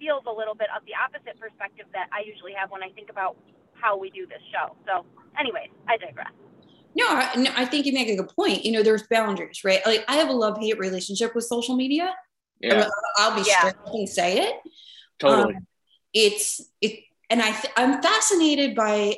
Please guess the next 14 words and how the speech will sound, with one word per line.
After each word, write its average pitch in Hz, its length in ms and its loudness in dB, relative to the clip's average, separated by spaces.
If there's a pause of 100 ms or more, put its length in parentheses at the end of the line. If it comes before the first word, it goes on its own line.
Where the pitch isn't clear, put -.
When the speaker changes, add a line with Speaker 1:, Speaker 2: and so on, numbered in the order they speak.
Speaker 2:
your 208 400 2
whole 190 800 -2 (340)
idea 202 600 2
of 175 300 0
this 190 220 2
particular 180 540 -4
podcast, - 680 -6 (440)
because 226 840 2 (400)
everybody 330 340 4
has 240 140 0
a 214 60 -2
lot 202 200 2
of 202 100 -4
connections, - 840 -6